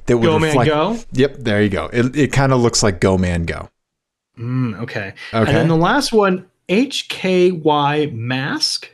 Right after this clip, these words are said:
Speaker 1: Uh-huh. Yep.
Speaker 2: Hockey mask.
Speaker 1: Boom. You got it, buddy.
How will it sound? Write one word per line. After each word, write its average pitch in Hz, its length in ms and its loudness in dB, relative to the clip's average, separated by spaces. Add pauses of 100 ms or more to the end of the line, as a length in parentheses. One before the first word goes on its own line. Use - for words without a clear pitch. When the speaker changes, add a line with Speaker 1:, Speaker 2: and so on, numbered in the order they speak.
(160)
Speaker 1:
Uh-huh. 117 420 0 (180)
Yep. 117 340 0 (1080)
Speaker 2:
Hockey 160 420 -2
mask. 92 520 -10 (140)
Speaker 1:
Boom. 120 520 2 (120)
You 127 120 0
got 127 340 2
it, 101 140 -6
buddy. 95 440 -4